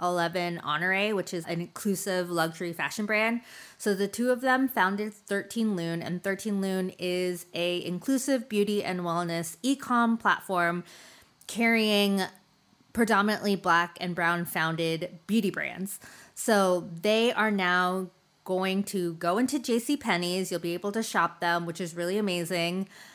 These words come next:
And I feel like it's gonna be a slow rollout. It starts October twenty twenty-one,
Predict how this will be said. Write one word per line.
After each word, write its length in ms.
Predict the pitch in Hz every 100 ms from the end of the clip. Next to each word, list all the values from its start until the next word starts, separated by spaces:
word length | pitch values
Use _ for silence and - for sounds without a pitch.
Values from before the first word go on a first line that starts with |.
| -
And 160 | 220 208
I 80 | 202
feel 260 | 202 254
like 140 | 262 262
it's 160 | 240
gonna 240 | - 214 208
be 280 | 208 208 208
a 100 | 190
slow 760 | - - - 202 196 190 190
rollout. 640 | 185 180 175 175 170 170 165
It 120 | 165
starts 340 | - 202 208
October 560 | - 196 - 208 190 202
twenty 400 | 202 - 196 202
twenty-one, 920 | 196 214 202 202 175 160 151 160 180